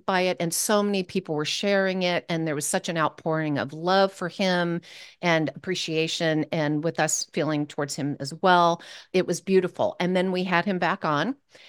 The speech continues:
and he very boldly spoke about his prophecy, which I just want to give him a shout out right away, because that's not easy to do. And we had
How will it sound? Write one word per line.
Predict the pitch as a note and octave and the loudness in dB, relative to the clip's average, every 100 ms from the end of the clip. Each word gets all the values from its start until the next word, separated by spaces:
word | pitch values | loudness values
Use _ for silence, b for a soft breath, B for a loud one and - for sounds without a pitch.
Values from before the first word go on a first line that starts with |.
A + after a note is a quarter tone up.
| b - | b 0
and | F3+ F3+ | 2 2
he | - G#3 F3 - - | 0 -2 -2 -4 2
very | A3 C4 | 4 4
boldly | G#3 - F3 G3+ F#3 - G2+ - _ | 2 4 6 6 4 -4 -8 -8 _
spoke | - - F#3+ F#3 - | -8 2 6 6 2
about | C#3 D#3+ - | 0 2 0
his | - D#3 D3+ | -2 -4 -4
prophecy, | - C#3 A#2 C#3+ - - - b b | -4 -4 -4 -6 -8 -8 -14 b b
which | F#3+ G3 - - | 2 2 2 2
I | F#3 | 2
just | F#3+ G3 F3 | 4 -2 -6
want | E3+ F#3+ G3 | -2 2 4
to | G3 | 4
give | G3 G#3 | 0 0
him | F3 | 0
a | |
shout | - F3+ D#3+ D#3 | 0 4 6 6
out | C#3 - | 4 2
right | E3 D#3 D3+ | 0 2 2
away, | D3 | 0
because | C#3+ D3 F3 | -2 -2 0
that's | F#3 E3+ E3+ | 0 0 2
not | E3+ E3 F#3 | 2 2 0
easy | E3+ E3 D3+ | -2 -2 -6
to | - | -8
do. | C#3 G2+ - b b b b - | -6 -8 -8 b b b b 2
And | F#3+ F#3 F3+ F3+ - _ - | 4 6 4 0 -4 _ -8
we | E3+ F#3+ A#3 C4 | 0 2 2 2
had | C4 G3+ D#3+ | 0 0 0